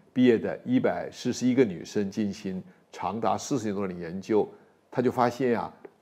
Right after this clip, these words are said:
在二十岁、四十岁、五十二岁的时候去分别访问他们，结果特别明显，那些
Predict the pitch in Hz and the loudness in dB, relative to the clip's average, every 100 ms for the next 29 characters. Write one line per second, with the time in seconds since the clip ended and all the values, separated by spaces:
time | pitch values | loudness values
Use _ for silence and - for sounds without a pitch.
0 | _ - 143 135 175 180 127 113 123 95 | _ 2 4 6 8 8 8 2 2 0
1 | - - - - 190 127 107 135 107 - | -2 -18 -12 4 6 6 4 2 2 0
2 | - 98 104 - 160 165 - 107 95 107 | -10 -6 -4 2 8 8 6 0 -2 0
3 | 98 - - _ 113 101 147 147 123 104 | 0 0 -8 _ -6 2 2 2 2 2
4 | 104 - - 113 101 104 101 95 92 - | 0 -6 -2 -2 0 0 0 0 -6 -12
5 | _ _ _ _ - 175 - 196 160 104 | _ _ _ _ 6 8 8 6 2 0
6 | 95 110 - 85 - _ _ _ - 143 | -4 -6 -2 -4 -4 _ _ _ -2 2
7 | 139 | 4